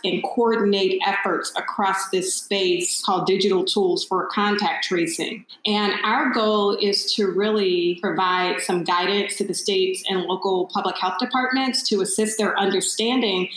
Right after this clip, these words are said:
of the digital marketplace of these tools that are out there to help support their contact tracing efforts. And in addition to that, where it makes sense, we're bringing in, uh, technology companies and or providing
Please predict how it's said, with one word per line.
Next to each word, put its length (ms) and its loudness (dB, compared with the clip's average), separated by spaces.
of 140 0
the 200 2
digital 440 2
marketplace 1040 0
of 220 2
these 320 2
tools 580 2
that 240 2
are 140 2
out 260 2
there 160 2
to 140 0
help 220 0
support 540 -2
their 140 0
contact 580 -2
tracing 680 -2
efforts. 840 -2
And 120 2
in 240 4
addition 400 0
to 160 0
that, 380 0
where 380 0
it 240 0
makes 320 -2
sense, 560 -2
we're 220 2
bringing 360 2
in, 600 0
uh, 280 0
technology 640 0
companies 680 2
and 140 2
or 100 2
providing 800 -2